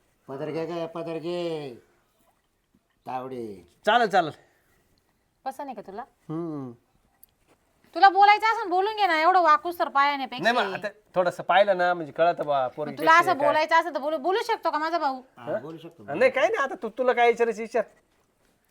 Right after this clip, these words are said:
Speaker 3: आता तू एवढं
Speaker 2: बरं
Speaker 3: वाकून
Speaker 2: का,
Speaker 3: नको
Speaker 2: पाहुणे?
Speaker 3: पाहतोय.
Speaker 1: हा.
Speaker 2: मा बहिणीच्याच मनावर आहे सगळं.
Speaker 1: हा का?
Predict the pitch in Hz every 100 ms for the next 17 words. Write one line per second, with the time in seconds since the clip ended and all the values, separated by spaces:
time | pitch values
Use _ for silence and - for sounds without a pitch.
0 | _ _ _ - 190 196 233 254 277 269
1 | 233 247 - 262 175 214 269 262 247 123
2 | 151 - _ - 190 - 196 180 151 131
3 | 127 131 123 117 107 - _ 135 135 131